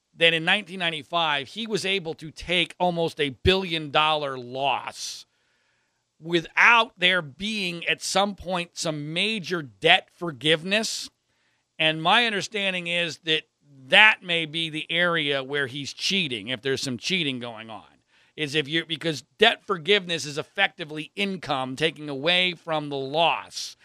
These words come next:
And, and the reason I mention this is you may recall a few weeks ago, I told the story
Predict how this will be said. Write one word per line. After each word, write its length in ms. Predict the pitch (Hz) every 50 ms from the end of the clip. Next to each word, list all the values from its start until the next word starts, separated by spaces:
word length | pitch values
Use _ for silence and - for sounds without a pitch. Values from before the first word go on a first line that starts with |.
| - - - _ -
And, 240 | - 160 160 160 175 - -
and 180 | 185 175 165 - -
the 80 | 160
reason 340 | 165 170 165 226 269 262 269
I 60 | 208
mention 340 | 185 196 233 247 214 185 170
this 160 | 156 139 -
is 160 | 156 147 123
you 100 | 135 175
may 180 | 175 214 247 262
recall 720 | 262 233 185 - - - 208 214 190 151 143 135 127 - _ _ _ _ _ _ _ _ _ -
a 120 | - 104 _ -
few 160 | - 226 247
weeks 300 | 247 269 262 269 - -
ago, 300 | 202 160 135 147 139 135
I 100 | 139 143
told 340 | - - 180 226 233 254 269
the 80 | 220
story 600 | - - - - 196 185 170 147 139 135 135 131